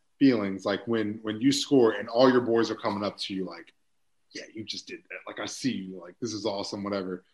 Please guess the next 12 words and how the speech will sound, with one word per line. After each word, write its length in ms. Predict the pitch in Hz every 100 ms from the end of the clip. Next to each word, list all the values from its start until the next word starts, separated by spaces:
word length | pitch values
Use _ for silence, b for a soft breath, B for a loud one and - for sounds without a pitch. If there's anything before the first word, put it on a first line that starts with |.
| _ _ _ _
Um, 300 | 117 110 92 87 -
when 160 | 127
I 40 | 110
scored 260 | - 143
this 240 | 143 147 -
year, 320 | 110 95 92 _ _ _ _ _
um, 540 | 110 104 98 95 87 - _ _ _ _ _ _ _ _ _ _ _
it 40 |
was 120 | 107 104
against 220 | 120 120
the 60 |
Browns 520 | 165 120 110 113 113